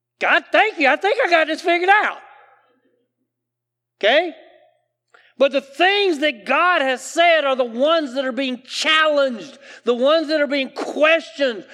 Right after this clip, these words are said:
the ones that are absolutely sending our culture and our society into a tailspin.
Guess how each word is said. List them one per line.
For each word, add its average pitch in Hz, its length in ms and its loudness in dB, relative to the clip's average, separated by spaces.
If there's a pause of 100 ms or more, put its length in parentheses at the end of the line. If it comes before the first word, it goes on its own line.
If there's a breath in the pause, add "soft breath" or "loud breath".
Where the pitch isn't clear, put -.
(180 loud breath)
the 269 140 4
ones 294 560 2 (180 loud breath)
that 285 220 2
are 269 180 2
absolutely 277 1120 -2
sending 381 720 -2
our 247 160 0
culture 349 480 -2
and 262 100 -4
our 240 140 -2
society 294 800 -2 (220 loud breath)
into 320 280 2
a 285 60 0
tailspin. 254 1200 -4